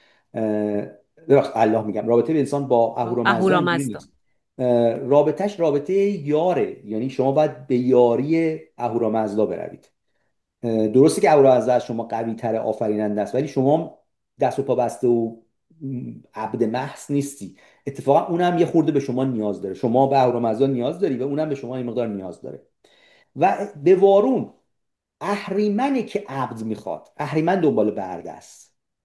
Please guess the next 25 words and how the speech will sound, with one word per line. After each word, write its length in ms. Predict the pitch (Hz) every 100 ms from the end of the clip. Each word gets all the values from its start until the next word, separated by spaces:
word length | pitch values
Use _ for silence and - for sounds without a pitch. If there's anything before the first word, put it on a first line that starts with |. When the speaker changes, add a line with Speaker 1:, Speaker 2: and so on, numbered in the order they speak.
| _ _ _
Speaker 1:
یعنی 220 | 123 160 185
این 200 | 185 190
ویژگی‌هایی 500 | 170 156 139 160 175
مثل 160 | -
خشم، 400 | - 160 - - _ _ _ _ _
ترس، 600 | - 151 - - - _ _ _ _ _ _ _ _ _ 123
دنبال 340 | 147 143 143 143
برده 400 | 143 139 135 139
گشتن، 280 | 139 135
اینا 180 | 202 190
همه 200 | 165 170
ویژگی‌های 500 | 175 165 147 139 151
اهریمنی 560 | 170 123 127 113 110 117
بوده 320 | 90 - - _ _ _ _ _
از 220 | 104 101 101
دید 340 | 98 101 92 - _
بهدینا. 680 | 107 107 104 101 92 87 - _ _ _ _ _ _ _ _ _ _ _ _ _ -
اه، 420 | 127 131 131 131
گمان 360 | 127 147 156 208
کنم 180 | 233 233
دیگه 180 | 202 208
زمان 340 | 180 185 214
نداریم، 280 | 202 123 110
درسته؟ 640 | 117 139 139 123 127 139 - _ _ _ _ _ -
Speaker 2:
اه، 540 | 208 208 208 208 208